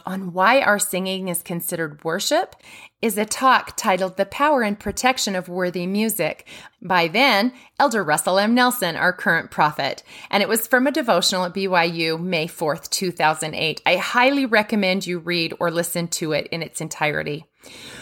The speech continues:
We have many musically gifted people in our ward, and a few years ago they started doing one sacrament meeting a year where after the sacrament, the time was turned over to the congregation. Anyone who wanted to was invited to come to the pulpit,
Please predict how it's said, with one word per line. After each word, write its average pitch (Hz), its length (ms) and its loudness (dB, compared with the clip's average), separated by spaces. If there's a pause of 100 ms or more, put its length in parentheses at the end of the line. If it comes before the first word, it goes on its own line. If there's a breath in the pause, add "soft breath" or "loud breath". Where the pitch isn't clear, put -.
(160 loud breath)
We 349 180 2
have 330 220 2
many 220 240 6
musically 202 540 2
gifted - 460 0
people 170 240 -4
in 160 140 -4
our 170 260 2
ward, 160 380 0 (280 loud breath)
and 220 120 4
a 233 40 4
few 233 220 0
years 214 300 2
ago 202 240 4
they 214 160 0
started 165 460 0
doing 165 420 -4
one 156 260 0
sacrament 208 480 0
meeting 208 380 2
a 277 80 2
year 180 480 0 (340 loud breath)
where 233 340 2
after 214 300 2
the 370 100 -4
sacrament, 175 640 0
the 240 100 -4
time 285 380 0
was 403 180 -2
turned 196 240 0
over 170 200 0
to - 160 -6
the 190 100 2
congregation. 165 880 -2 (600 loud breath)
Anyone 277 420 4
who 208 120 2
wanted 185 400 2
to 147 400 -2
was 196 220 0
invited 175 400 2
to 202 120 -6
come 160 260 -6
to 226 100 -4
the 247 80 -2
pulpit, 151 480 -2